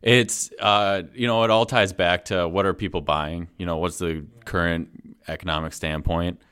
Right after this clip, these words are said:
Um, on the dry van side, we saw our biggest influx of volume in the beginning of covid when you're going out and buying consumer goods and staying indoors. Well, that kinda shifts to services. Um,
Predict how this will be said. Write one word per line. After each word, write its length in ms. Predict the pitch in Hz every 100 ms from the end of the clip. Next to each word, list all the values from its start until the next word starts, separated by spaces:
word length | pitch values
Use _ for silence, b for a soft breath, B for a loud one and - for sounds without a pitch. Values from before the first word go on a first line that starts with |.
| b b b _
Um, 540 | 80 82 76 76 73 -
on 220 | 95 104
the 60 | 98
dry 280 | 92 90
van 300 | 90 98 95
side, 260 | - 98 92
we 80 | 87
saw 140 | 92
our 140 | 85 78
biggest 440 | 85 82 85 -
influx 480 | 82 82 85 80 -
of 80 | 76
volume 500 | 78 82 87 85 87
in 80 |
the 80 | 78
beginning 380 | 69 73 76 76
of 60 | -
covid 420 | 95 92 82 80
when 120 | 80
you're 120 | 78
going 300 | 80 78 80
out 120 | 80
and 120 | 76 76
buying 220 | 80 80
consumer 380 | - - 80 73
goods 380 | 82 82 78
and 200 | 82 73 b b _
staying 380 | - 92 85 82
indoors. 580 | 78 78 82 90 92
Well, 140 | 82 78
that 220 | 80 -
kinda 180 | 85 76
shifts 380 | - 85 - -
to 80 |
services. 880 | - 107 120 95 80 82 78 80 - b b b b b -
Um, 540 | 78 76 73 71 69